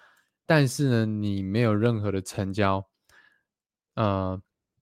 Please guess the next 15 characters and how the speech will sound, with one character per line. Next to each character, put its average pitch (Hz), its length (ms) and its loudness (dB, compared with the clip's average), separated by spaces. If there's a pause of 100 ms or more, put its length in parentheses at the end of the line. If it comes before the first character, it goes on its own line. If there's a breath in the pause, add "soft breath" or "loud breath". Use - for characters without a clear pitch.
(840)
那 113 480 6
你 135 160 0
可 139 100 0
能 104 180 2
会 123 140 4
觉 107 140 0
得 98 100 -2
说， 98 500 -2 (400 soft breath)
你 175 120 2
可 139 100 6
能 113 100 6
是 160 140 6
想， 143 160 8
想 95 160 -2
说， 117 340 2